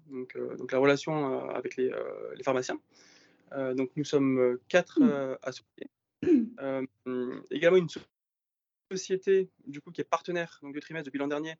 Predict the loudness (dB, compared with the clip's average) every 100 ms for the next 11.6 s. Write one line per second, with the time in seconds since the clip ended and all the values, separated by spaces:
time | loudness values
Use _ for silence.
0 | _ _ _ _ _ _ -6 -4 -4 -6
1 | -12 -4 -2 2 2 2 -2 0 0 -2
2 | -4 -4 -8 _ -12 -8 -4 -4 -4 -8
3 | -6 -8 -8 -10 -12 _ _ -14 -12 -12
4 | -6 -6 -6 -10 -6 -4 -4 -8 _ -14
5 | -10 -8 -8 -10 -12 -10 -8 -8 -8 -10
6 | -8 -4 0 2 2 0 -4 -6 -12 -16
7 | _ _ -12 0 2 2 -2 -2 -4 0
8 | 4 6 8 6 4 0 -2 -12 -14 -20
9 | _ _ _ _ _ _ _ _ _ -6
10 | -4 -2 -4 -2 -2 4 6 6 4 2
11 | 0 -2 -6 -10 -14